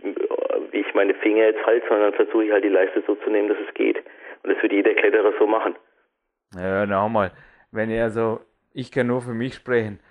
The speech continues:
Speaker 2: Beim Wettkampf, wo ich in einer schweren Tour attackiere, dann ist einfach das Aufstellen der Finger eine meiner Hauptstärken. Und ich war beim Thomas Röntgen und du hast recht,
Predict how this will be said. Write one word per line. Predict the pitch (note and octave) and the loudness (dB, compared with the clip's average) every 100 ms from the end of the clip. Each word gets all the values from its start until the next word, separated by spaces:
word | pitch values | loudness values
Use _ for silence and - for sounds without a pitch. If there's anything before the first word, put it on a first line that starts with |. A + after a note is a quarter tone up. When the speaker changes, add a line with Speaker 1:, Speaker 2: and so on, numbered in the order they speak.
| - - | -20 -10
Speaker 2:
Beim | - A#2 A2 | 0 0 0
Wettkampf, | A2+ - C#3+ C3 B2 | -2 0 2 2 2
wo | B2+ | 0
ich | |
in | A#2 A#2 | 0 0
einer | A#2 | -2
schweren | G#2+ A#2 B2 A#2 | 0 0 0 -2
Tour | B2 C3 | -4 2
attackiere, | B2+ A#2+ A2+ - B2 C3+ C3+ | 2 2 -4 -6 -2 0 0
dann | A2+ A2+ | 0 -2
ist | A#2 A#2+ | -2 -4
einfach | A#2 A2 | -4 -6
das | - A2 | -8 -6
Aufstellen | F#2 B2+ - C#3 B2 | -2 -2 -4 -6 -2
der | A#2 | -4
Finger | - A#2 C3+ C3 B2 _ _ _ _ | -4 -6 -2 -2 -4 _ _ _ _
eine | G#2 B2 C3 | -2 0 0
meiner | A#2 A2 A2 | 2 2 4
Hauptstärken. | G2 A#2+ - - A2 G2+ - A2 | 4 2 0 -4 0 0 -2 -8
Und | G2 G2 - _ _ _ | -8 -8 -14 _ _ _
ich | B2 - _ - A#2+ | -20 -20 _ -16 -4
war | A#2 A#2+ | 2 2
beim | C#3+ B2+ | 2 -2
Thomas | A#2+ B2 F3+ C#3 A2+ | 0 2 2 0 0
Röntgen | A2 F#3 - F3+ | -2 -2 -8 -8
und | D3+ C#3+ | -6 -4
du | D3 | -2
hast | C#3 - | -2 -4
recht, | A#2 D3 - - | -4 -4 -4 -14